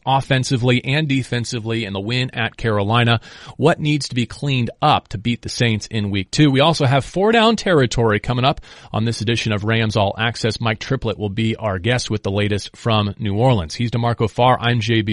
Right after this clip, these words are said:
Long. Week two edition of Rams All Access. I was asked, uh, on New Orleans radio actually this week if I see this rivalry continuing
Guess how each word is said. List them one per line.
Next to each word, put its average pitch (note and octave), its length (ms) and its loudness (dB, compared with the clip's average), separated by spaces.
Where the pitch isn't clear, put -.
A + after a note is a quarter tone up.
Long. C#3 320 2
Week C3+ 220 0
two C#3+ 220 2
edition B2 360 0
of G#2 80 0
Rams A#2 320 2
All G#2 180 4
Access. B2 520 0
I E3 120 4
was D#3+ 140 6
asked, C3 540 2
uh, G2+ 320 -2
on A2+ 220 0
New A2 80 0
Orleans G#2 320 0
radio A#2+ 400 2
actually G2 300 0
this F#2 260 -4
week F#2+ 320 -4
if E3+ 220 0
I C3 140 4
see D3+ 240 2
this B2 240 -2
rivalry A2+ 600 0
continuing A2+ 720 0